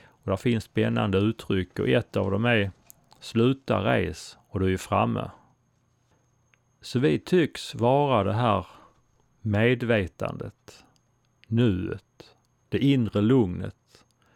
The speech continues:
och till och med lyckan och kärleken. Så vi behöver inte göra någonting, utan det handlar bara om att vi ska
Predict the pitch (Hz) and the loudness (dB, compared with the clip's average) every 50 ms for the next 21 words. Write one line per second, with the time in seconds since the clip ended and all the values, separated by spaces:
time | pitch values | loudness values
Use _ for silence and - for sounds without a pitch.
0 | _ _ _ _ _ _ _ _ _ _ - - 101 - - 127 120 98 95 104 | _ _ _ _ _ _ _ _ _ _ -6 -6 -6 -2 0 0 0 2 0 0
1 | 113 110 95 90 101 113 120 - _ - - 101 95 92 95 95 87 - - _ | 0 0 0 2 2 2 2 0 _ -4 -4 -2 -2 -2 -6 -8 -12 -16 -20 _
2 | _ - - 113 98 - - - - 95 92 98 101 98 95 92 - - - - | _ -6 -4 -4 -4 -4 -8 -8 -4 -2 0 0 0 0 -2 -4 -6 -8 -12 -14
3 | - 110 110 - _ _ _ _ _ _ _ _ _ _ _ _ _ _ _ _ | -14 -14 -20 -20 _ _ _ _ _ _ _ _ _ _ _ _ _ _ _ _
4 | _ _ _ _ _ _ _ _ _ _ _ _ _ _ _ _ _ _ _ _ | _ _ _ _ _ _ _ _ _ _ _ _ _ _ _ _ _ _ _ _
5 | _ _ _ _ _ _ _ _ _ - - - 113 110 104 123 117 151 180 170 | _ _ _ _ _ _ _ _ _ -10 0 0 0 2 2 0 2 2 4 4
6 | 147 117 90 101 113 147 165 - 160 120 101 120 120 123 131 147 143 127 110 98 | 4 2 2 0 -2 -2 -2 -4 -4 0 2 4 4 4 4 2 2 0 -2 -2
7 | 101 107 110 117 123 113 113 98 92 - - 110 101 90 101 104 92 - - _ | 0 0 2 2 2 0 -2 -4 -4 -2 -2 -2 -2 -2 -4 -8 -14 -16 -18 _
8 | _ _ _ _ _ _ _ _ _ _ _ _ _ _ _ _ _ _ _ _ | _ _ _ _ _ _ _ _ _ _ _ _ _ _ _ _ _ _ _ _
9 | - 107 95 87 - - 92 90 92 95 98 - 85 87 92 98 113 120 123 104 | -6 -4 -4 -4 -2 -4 -4 -2 -4 -6 -8 -8 -6 -2 -2 -2 0 0 0 -2
10 | 87 87 101 104 113 107 98 92 90 - 95 87 - - - 90 95 | 0 0 0 0 0 0 -2 -4 -6 -6 -8 -10 -8 -6 -6 -6 -6